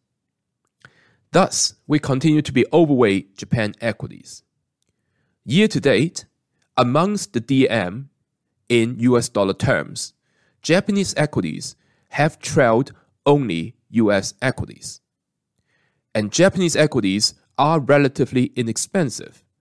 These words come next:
So for example, the M S C I Japan Index is trading at fourteen times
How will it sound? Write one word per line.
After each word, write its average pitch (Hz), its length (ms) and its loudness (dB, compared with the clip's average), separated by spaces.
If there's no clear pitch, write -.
So 160 220 2
for - 160 2
example, 135 580 -2
the - 120 -2
M 180 140 2
S 202 160 0
C 180 120 0
I 170 120 2
Japan 151 360 -2
Index 139 540 -2
is 135 160 0
trading 208 500 2
at 160 240 0
fourteen 185 460 0
times 131 680 -4